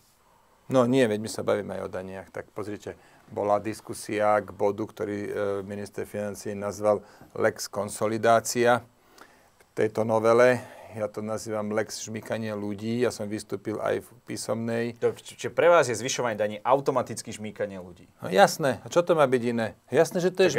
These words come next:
Speaker 1: žmykanie ľudí. A to, prosím vás pekne, kde to žijete? V akom socialistickom svete, kde platiť dane je dobré? Figu Borovu je dane platiť dobre. Každé zvýšenie daní je žmykanie
Speaker 2: Tak
Speaker 1: ľudí.
Speaker 2: neviem, čo by vám v Švédsku, e,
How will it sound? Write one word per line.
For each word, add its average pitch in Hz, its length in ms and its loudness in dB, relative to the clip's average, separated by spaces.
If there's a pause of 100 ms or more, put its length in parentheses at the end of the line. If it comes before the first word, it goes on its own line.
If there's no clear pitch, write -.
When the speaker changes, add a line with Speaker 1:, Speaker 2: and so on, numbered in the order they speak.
Speaker 1:
žmykanie 151 320 0
ľudí. 131 400 -2 (480)
A 117 80 -2
to, 120 160 -4
prosím 147 320 0
vás - 80 -14
pekne, 151 240 -4
kde 160 80 -2
to 160 160 -2
žijete? 160 320 -2
V 147 80 0
akom 147 160 -4
socialistickom 135 720 -2
svete, 120 400 -4
kde 120 160 2 (320)
platiť 123 320 2
dane 120 320 2
je 117 80 2
dobré? 113 480 4 (240)
Figu 180 240 2
Borovu 170 400 10
je 139 80 10
dane 117 240 2
platiť 107 320 -8
dobre. 104 400 2 (500)
Každé 156 400 10
zvýšenie 135 480 2
daní 123 480 6
je 101 160 -4
žmykanie 127 480 0
Speaker 2:
Tak 117 80 0
Speaker 1:
ľudí. 120 160 2
Speaker 2:
neviem, 110 160 -2
čo 98 160 -8
by 98 80 -6
vám 98 80 -8
v - 80 -16
Švédsku, 104 400 -4
e, 98 200 -8